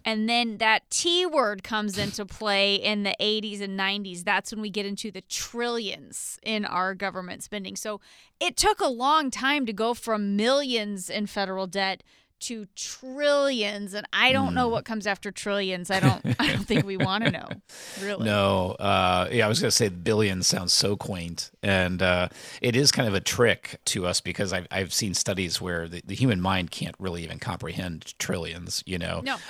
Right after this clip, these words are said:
Speaker 2: Uh, 'cause it sounds like, it almost sounds like a billion's twice what a million is, and a trillion's twice what a billion is, and of course,
Speaker 1: But
Speaker 2: it's,
Speaker 1: it's
Speaker 2: that's,
Speaker 1: not. <laughs>
Speaker 2: that's not even close, no. I mean, trillions of dollars, it
Speaker 1: Holy
Speaker 2: works out
Speaker 1: moly.
Speaker 2: to an unbelievable amount of debt per person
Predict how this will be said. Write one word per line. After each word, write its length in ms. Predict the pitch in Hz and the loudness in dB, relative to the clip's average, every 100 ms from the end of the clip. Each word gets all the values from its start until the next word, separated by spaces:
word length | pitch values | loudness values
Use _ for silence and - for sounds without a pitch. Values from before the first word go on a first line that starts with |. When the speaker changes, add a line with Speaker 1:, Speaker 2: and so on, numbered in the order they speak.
| - | -2
Speaker 2:
Uh, 300 | 95 95 87 | 2 4 2
'cause 140 | - 113 | -2 -2
it 100 | 98 | 2
sounds 480 | - 123 120 107 104 | 2 4 2 0 0
like, 340 | 98 95 - - | 2 0 -2 2
it 100 | 131 | 2
almost 240 | 156 104 | 4 2
sounds 260 | 123 123 101 | 2 2 0
like 120 | 101 | -2
a 40 | |
billion's 460 | 98 107 101 95 90 | 2 2 4 2 0
twice 380 | - 98 98 - | 2 2 2 0
what 100 | 90 | -2
a 60 | |
million 280 | 90 90 90 | 0 0 0
is, 240 | 92 92 | -2 -2
and 60 | 90 | -4
a 80 | - | -4
trillion's 320 | 92 90 87 | -4 -4 -4
twice 300 | - 101 95 | -2 0 -2
what 100 | 98 | -2
a 40 | |
billion 280 | 85 95 90 | -2 -2 -2
is, 160 | 87 82 | -2 -4
and 80 | 98 | -6
of 60 | |
course, 260 | - 95 92 | -4 -2 0
Speaker 1:
But 80 | 233 | 0
Speaker 2:
it's, 160 | - | 0
Speaker 1:
it's 180 | 220 - - | 2 2 2
Speaker 2:
that's, 160 | - - | -2 -4
Speaker 1:
not. 100 | - | 0
<laughs> 20 | |
Speaker 2:
that's 200 | 131 131 | 2 2
not 180 | 135 120 | 2 2
even 180 | 110 101 | 0 -2
close, 480 | - 92 80 - - | 0 2 2 0 2
no. 420 | 104 92 90 85 - - | 4 4 2 -2 -10 -8
I 60 | |
mean, 80 | 113 | -4
trillions 540 | - 135 123 117 107 95 | -4 0 2 2 2 -2
of 80 | |
dollars, 640 | 101 101 101 95 87 87 - | 2 4 4 2 -2 -2 0
it 140 | 101 | 0
Speaker 1:
Holy 120 | 95 113 | -2 -2
Speaker 2:
works 220 | 113 92 | 0 0
out 120 | 95 | 0
Speaker 1:
moly. 100 | 101 | -2
Speaker 2:
to 380 | - 92 87 82 | -4 -4 -6 -6
an 180 | 104 101 | -4 -4
unbelievable 800 | - 110 98 92 98 104 98 95 | -2 -2 -2 -4 -4 -4 -4 -6
amount 180 | 90 85 | -6 -6
of 60 | 87 | -8
debt 200 | - - | -8 -8
per 160 | - | -10
person 540 | - - 95 - 87 | -8 -6 -4 -6 -8